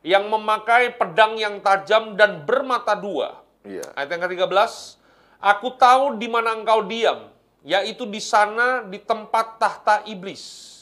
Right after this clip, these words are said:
Speaker 1: Dan engkau berpegang kepada namaku, dan engkau tidak menyangkal imanmu kepadaku,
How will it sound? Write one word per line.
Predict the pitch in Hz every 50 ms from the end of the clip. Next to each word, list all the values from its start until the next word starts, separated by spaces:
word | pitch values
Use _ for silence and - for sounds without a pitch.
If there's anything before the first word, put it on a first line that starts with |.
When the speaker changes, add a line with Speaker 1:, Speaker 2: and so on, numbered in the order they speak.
| _ _ _ _ _ _ _ _ _ _
Speaker 1:
Dan | _ - 165 202 214 208 226
engkau | 226 226 247 262 262
berpegang | 247 208 226 226 - - 196 180 202 240 240 247 254 -
kepada | 247 233 226 226 202 214
namaku, | 208 208 208 208 202 196 196 196 196 214 240 254 277 285 _ _ _ _ _ _ _ _
dan | - 160 208 226 220 226
engkau | 226 226 226 247 262 269 262 262
tidak | 262 226 220 202 190
menyangkal | 214 226 226 226 226 220 208 226 220 214 208 - -
imanmu | 220 226 226 226 220 220 220 220 226 262 320 302 - -
kepadaku, | - - 226 196 185 180 170 - - 147 151 190